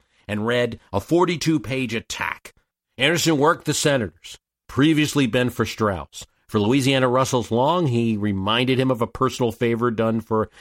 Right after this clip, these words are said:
his father a quarter century ago. For Georgia's Herman Talmadge, he just needed a little flattery. He had some flowery praise for him in a speech at Georgia Tech. Word got back to Senator Talmadge, and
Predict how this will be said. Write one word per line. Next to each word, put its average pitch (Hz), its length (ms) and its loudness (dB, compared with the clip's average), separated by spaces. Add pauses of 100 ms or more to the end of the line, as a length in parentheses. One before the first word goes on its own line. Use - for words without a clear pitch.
his 113 180 0
father 98 500 -2
a 101 60 -4
quarter 110 300 0
century 107 480 -2
ago. 101 480 -4 (480)
For 85 80 -4
Georgia's 98 680 0
Herman 113 380 2
Talmadge, 120 640 -2 (440)
he 180 120 0
just 117 300 0
needed 107 260 2
a 101 60 0
little 104 220 0
flattery. 95 560 -4 (340)
He 98 60 -2
had 101 160 2
some 101 160 -2
flowery 131 500 0
praise 123 500 0
for 95 160 -4
him 92 160 0
in 92 60 -4
a 90 60 -4
speech - 580 -8 (260)
at 92 220 -6
Georgia 98 400 0
Tech. - 400 -8 (240)
Word 92 220 -2
got 98 240 0
back 98 200 -2
to 95 80 -10
Senator 98 380 -4
Talmadge, 110 540 -2
and 92 160 -4